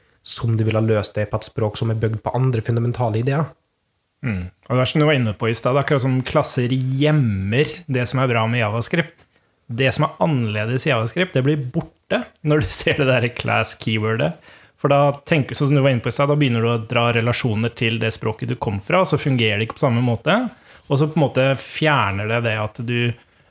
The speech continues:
Speaker 2: at det er andre konsepter man burde utforske, da, som har en styrke over andre språk igjen, da.
Speaker 1: En annen ting som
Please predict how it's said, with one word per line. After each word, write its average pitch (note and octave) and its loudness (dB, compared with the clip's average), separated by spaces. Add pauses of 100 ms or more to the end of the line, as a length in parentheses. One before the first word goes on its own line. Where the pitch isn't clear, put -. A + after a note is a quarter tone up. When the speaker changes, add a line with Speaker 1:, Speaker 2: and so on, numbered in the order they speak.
(120)
Speaker 2:
at C3 -4
det C#3+ 4
er C#3+ 2
andre A#2+ 2
konsepter A#2+ -4
man B2+ 0
burde B2+ 0
utforske, A2+ -4
da, D#3 0
som C#3+ 0
har A2+ 0
en A#2 -2
styrke B2+ -2
over A#2 -4
andre A2 -4
språk - -8
igjen, C3+ -2
da. C#3+ -2 (500)
Speaker 1:
En C#3+ 2
annen C#3 4
ting C3+ 4
som C3 2